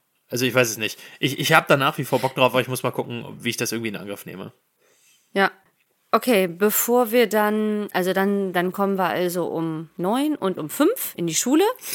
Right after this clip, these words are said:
Speaker 1: <laughs>
Speaker 2: Und dann
Speaker 1: Um
Speaker 2: gehen,
Speaker 1: fünf, ey.
Speaker 2: <laughs> dann gehen wir in, dann gehen wir zu unserem richtig geil ausgestatteten Sportplatz. Und da
Speaker 1: Also
Speaker 2: hat
Speaker 1: draußen,
Speaker 2: sich,
Speaker 1: ja?
Speaker 2: draußen, und da hat sich jeder, oder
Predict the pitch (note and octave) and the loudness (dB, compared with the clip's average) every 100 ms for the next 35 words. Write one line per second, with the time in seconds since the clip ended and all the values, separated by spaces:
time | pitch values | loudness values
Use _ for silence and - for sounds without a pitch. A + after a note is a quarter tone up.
0 | - - G#3 - A3 A3 A3 A#3+ A#3 F3 | -10 2 4 6 4 6 6 6 8 8
1 | F3 F3+ - - B3 A#2 D#3+ - G#3+ A#3 | 8 4 -2 2 2 4 2 2 4 6
2 | A#3 B3 C4 A#3 A3 - G#3+ G#3+ G#3 F#3+ | 6 6 8 8 8 6 2 2 0 0
3 | G3+ G3+ F#3+ G#3+ A3 G#3 G3+ - - G3+ | 0 2 4 4 4 2 2 0 0 0
4 | F#3 F#3 F3+ F3 E3+ D#3 G3 A#3+ - G#3 | 0 -2 0 2 0 0 0 0 -2 -2
5 | - F3+ - F#3+ - G3 F#3+ D3+ E3 - | 4 4 4 0 -2 -2 -2 -4 -4 -4
6 | - C4+ - G4 - - - - - - | -2 -2 -2 -2 -2 -6 -12 -18 -20 -6
7 | A#3+ B3 A3+ A#3+ A#3+ C#4 C#4+ C4+ C4+ - | 2 2 4 2 2 2 0 2 2 4
8 | B2+ C4 - C#3 G#2 E3+ G#3 C4+ C#4+ B3 | 6 6 4 -2 0 4 4 4 0 0
9 | A3+ A#3 A#3 A#3 G3+ A#3+ B3+ - G#3 A3 | 2 2 0 -2 0 2 2 4 4 4
10 | G#3 | 2